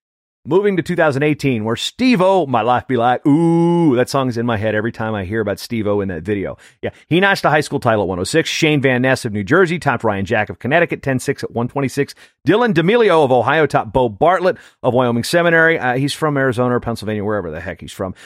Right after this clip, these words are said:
He beat him five two in the finals at one thirty-two. At one seventy, Dustin Plott of Oklahoma had a high-scoring affair with Patrick Kennedy, winning sixteen to twelve. To the girls, Caitlin Walker gets her revenge on Shore, flipping the outcome in the girls' division at one oh eight.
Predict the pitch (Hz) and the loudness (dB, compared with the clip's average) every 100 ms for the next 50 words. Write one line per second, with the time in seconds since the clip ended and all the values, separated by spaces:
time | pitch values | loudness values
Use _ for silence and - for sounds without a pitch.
0 | - - 170 180 151 151 - 117 110 107 | -10 -2 2 2 2 2 0 0 -2 -4
1 | 101 110 98 101 95 - 107 95 170 175 | -4 -4 -4 -6 -6 -4 -4 -2 2 2
2 | 165 - - 120 127 113 180 175 143 139 | 2 -4 -6 -2 -2 0 2 2 2 0
3 | - 127 127 135 120 117 110 175 233 196 | 0 -2 0 0 2 0 0 2 4 2
4 | 165 170 190 - 170 156 151 143 131 127 | 2 2 0 0 -2 0 2 2 0 -2
5 | 131 135 139 135 123 120 117 - 120 - | -4 -4 -2 0 -2 -2 -6 -8 -10 -10
6 | - 104 92 95 - - - 208 - 180 | -14 -12 -10 -10 -14 -16 -4 2 4 4
7 | 110 - _ _ _ _ _ _ _ - | 2 -2 _ _ _ _ _ _ _ 0
8 | 208 233 233 151 - - 160 160 143 196 | 2 4 4 2 -2 -4 -2 -2 2 2
9 | 202 190 175 - 170 160 156 147 139 135 | 2 0 0 0 0 0 0 0 0 -2
10 | - - 226 196 175 - - - 170 165 | -4 2 4 4 0 -4 -12 -4 -2 0
11 | 143 139 135 139 127 120 120 120 113 113 | 0 2 0 0 -2 0 0 0 -2 -4
12 | 104 82 95 107 180 180 | -4 -6 -2 2 2 0